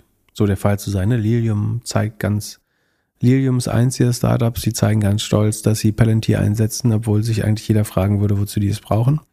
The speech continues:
Ähm, nicht jeder würde sich das fragen, aber ich würde mich das <laughs> fragen, bevor ich hier eine falsche Tatsache nur behaupte mache.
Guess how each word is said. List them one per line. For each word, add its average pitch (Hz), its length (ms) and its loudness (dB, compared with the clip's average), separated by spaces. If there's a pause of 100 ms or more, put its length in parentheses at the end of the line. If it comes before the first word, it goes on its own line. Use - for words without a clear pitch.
(800)
Ähm, 113 460 2 (1000)
nicht 117 200 4
jeder 131 220 4
würde 135 140 0
sich 131 120 -2
das 135 140 0
fragen, 135 320 2
aber 110 100 0
ich 123 140 -2
würde 135 140 2
mich 131 100 0
das 139 140 -2
<laughs> - 20 -14
fragen, 117 260 0 (540)
bevor 107 220 0
ich 101 80 0
hier 113 80 2
eine 107 80 0
falsche 107 240 0
Tatsache 113 400 0
nur 107 100 0
behaupte 107 340 -2
mache. 135 260 0